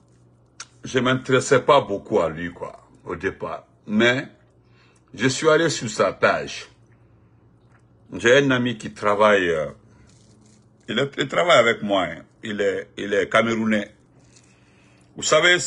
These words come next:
la différence entre les pays d'Afrique centrale là et nous, c'est que les pays d'Afrique centrale là, ils, ils, ils s'intéressent beaucoup au débat politique.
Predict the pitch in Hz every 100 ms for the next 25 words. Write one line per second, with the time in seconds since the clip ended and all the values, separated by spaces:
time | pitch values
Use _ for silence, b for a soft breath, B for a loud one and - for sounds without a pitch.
0 | - 113 123 131 156 165 156 143 117 113
1 | 110 139 139 113 110 127 110 117 104 104
2 | 110 95 85 90 87 117 127 _ b b
3 | b - 127 127 113 110 - 143 127 107
4 | - 107 98 82 95 82 82 - _ _
5 | _ - 90 92 - _ _ _ - 107
6 | - 135 131 - - 120 139 135 135 139
7 | - - 147 - 185 196 - 110 107 107
8 | 107 104 101 85 - -